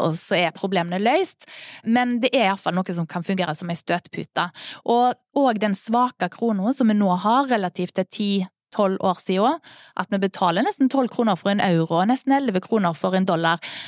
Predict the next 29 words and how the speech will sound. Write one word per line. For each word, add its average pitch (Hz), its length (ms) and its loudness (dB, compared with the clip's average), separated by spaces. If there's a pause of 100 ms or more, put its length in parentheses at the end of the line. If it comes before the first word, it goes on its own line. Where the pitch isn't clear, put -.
(280)
at 208 180 -4
det 202 240 2
er 202 140 2
den 190 140 0
nye 202 180 4
normalen, 196 420 0 (220)
tror 220 240 0
vi 220 80 4
i 269 160 4
alle 170 160 0
fall. 143 240 -4 (400)
Det 302 360 2 (300)
bidrar 220 420 2
også 175 300 2
til 196 260 0
å 190 160 4
bevare 185 720 0
vår 170 300 2 (100)
konkurransekraft. 185 1120 -4
Altså, 214 240 2
det 214 160 2
er 196 80 2
nå 170 160 4
mer 277 200 0
attraktivt 175 500 -4
for 202 100 0
Norge 208 300 2
å 175 60 0
velge 175 260 0